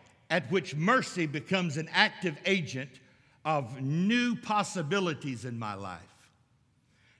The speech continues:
Confession is the point at which mercy becomes an active agent of new possibilities in my life. I like the sound of that. New possibilities,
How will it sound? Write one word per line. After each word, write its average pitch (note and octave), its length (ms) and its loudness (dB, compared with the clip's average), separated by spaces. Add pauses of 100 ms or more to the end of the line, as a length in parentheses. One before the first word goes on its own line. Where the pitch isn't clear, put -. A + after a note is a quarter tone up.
Confession G3+ 720 0
is E3 260 -6
the D3 80 -6
point F#3 500 0 (960)
at C#3+ 200 -2
which E3+ 240 0
mercy F3+ 540 2
becomes E3 540 -4
an D3 160 -6 (120)
active G#3+ 760 0 (340)
agent C#3 520 0 (540)
of C3 240 -2
new F3+ 340 0
possibilities C#3 1200 -4 (400)
in C#3 200 -2
my C#3 160 4
life. G#2+ 500 -2 (600)
I B2+ 100 -2
like C#3+ 280 2
the A#2+ 60 -10
sound C#3 400 -2
of F#2+ 120 -8
that. F#2 300 -6 (600)
New F#3 260 2
possibilities, E3 1120 0